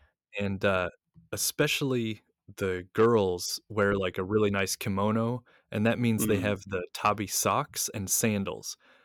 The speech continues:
Speaker 1: So you see these
Speaker 2: Right.
Speaker 1: pictures of girls <laughs> in sandals and socks walking through, like,
Speaker 2: <laughs>
Speaker 1: snow-covered, slush-covered sidewalks,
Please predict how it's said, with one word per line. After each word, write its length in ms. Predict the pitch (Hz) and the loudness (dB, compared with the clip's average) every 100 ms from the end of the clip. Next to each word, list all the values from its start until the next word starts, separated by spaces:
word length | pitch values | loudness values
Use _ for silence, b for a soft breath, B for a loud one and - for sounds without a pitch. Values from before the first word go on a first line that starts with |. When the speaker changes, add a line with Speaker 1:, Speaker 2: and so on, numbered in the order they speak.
| b | b
Speaker 1:
So 140 | - | -2
you 100 | 117 | 0
see 160 | 104 131 | 2 0
these 160 | 117 95 | 0 -2
Speaker 2:
Right. 100 | 85 | 0
Speaker 1:
pictures 380 | 127 - 113 107 | 0 2 0 0
of 200 | 95 104 | -4 2
girls 520 | 110 110 101 - - | 4 4 2 -2 -4
<laughs> 40 | |
in 220 | 110 104 98 | -4 -2 -2
sandals 560 | - 117 113 117 104 | 0 2 2 2 0
and 120 | 98 - | -2 -2
socks 580 | - 101 92 - - - b b - | 0 2 0 -4 -8 -10 b b 0
walking 480 | 101 104 - 101 | 2 2 -2 -6
through, 280 | 92 104 98 | -2 2 2
like, 180 | 95 - | 2 0
Speaker 2:
<laughs> 0 | |
Speaker 1:
snow-covered, 800 | 147 - 113 - - 117 98 95 | 0 0 0 0 2 2 2 0
slush-covered 720 | - - 107 98 - 104 98 90 | -2 0 2 2 2 2 2 0
sidewalks, 640 | 98 95 107 107 - - | 0 2 2 -2 -4 -8